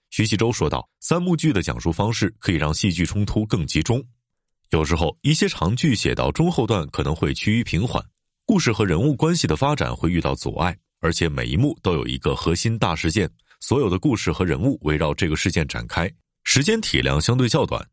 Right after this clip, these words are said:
能让我把戏剧冲突做得非常浓烈，人物关系更加极致。如今看《狂飙》，以倒叙形式切入讲述，三幕式结构穿插将警匪两条成长线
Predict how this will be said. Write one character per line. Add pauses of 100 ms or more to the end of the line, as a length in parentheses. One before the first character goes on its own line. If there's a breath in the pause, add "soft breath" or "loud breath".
(100)
能
让
我
把
戏
剧
冲
突
做
得
非
常
浓
烈， (220 loud breath)
人
物
关
系
更
加
极
致。 (760)
如
今
看 (200)
《狂
飙》，
以
倒
叙
形
式
切
入
讲
述， (280)
三
幕
式
结
构
穿
插
将
警
匪
两
条
成
长
线